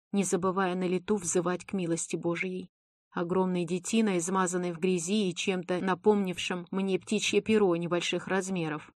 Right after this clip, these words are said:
стоял, вытянувшись на одной ноге.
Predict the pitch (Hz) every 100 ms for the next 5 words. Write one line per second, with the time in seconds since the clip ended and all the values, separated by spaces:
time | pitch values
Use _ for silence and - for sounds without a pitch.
0 | _ - - 190 185 180 175 220 214 185
1 | 170 - 175 - 180 175 185 180 202 185
2 | 170 156